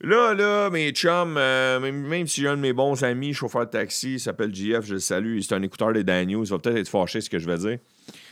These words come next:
Là, vous êtes devant le fait. OK, là, il a, il a pris une décision, là, il retournera pas en arrière.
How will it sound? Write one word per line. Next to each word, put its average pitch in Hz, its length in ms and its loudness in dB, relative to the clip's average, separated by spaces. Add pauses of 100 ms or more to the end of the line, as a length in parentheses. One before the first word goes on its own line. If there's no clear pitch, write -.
(680)
Là, 269 200 4
vous 180 120 2
êtes 202 140 2
devant 180 240 4
le 165 40 2
fait. - 280 2 (340)
OK, 92 220 -8
là, 220 560 4
il 143 180 4
a, 135 300 4
il 135 160 2
a - 20 2
pris 220 160 -2
une 247 120 0
décision, 185 640 2
là, 202 120 2
il 143 220 4
retournera 202 420 4
pas 247 160 4
en 214 60 2
arrière. 165 400 2